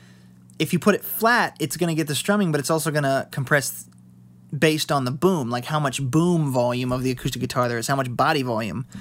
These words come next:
But if you turn it to high frequencies, it's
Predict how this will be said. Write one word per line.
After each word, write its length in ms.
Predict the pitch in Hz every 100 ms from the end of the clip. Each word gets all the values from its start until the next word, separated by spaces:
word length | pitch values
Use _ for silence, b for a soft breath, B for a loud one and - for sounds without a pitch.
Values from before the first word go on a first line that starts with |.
| B B B B -
But 220 | 156 151
if 140 | 147
you 80 | 160
turn 200 | 147 175
it 80 | 156
to 100 | -
high 160 | 143 226
frequencies, 580 | 226 156 127 131 127 123
it's 200 | 143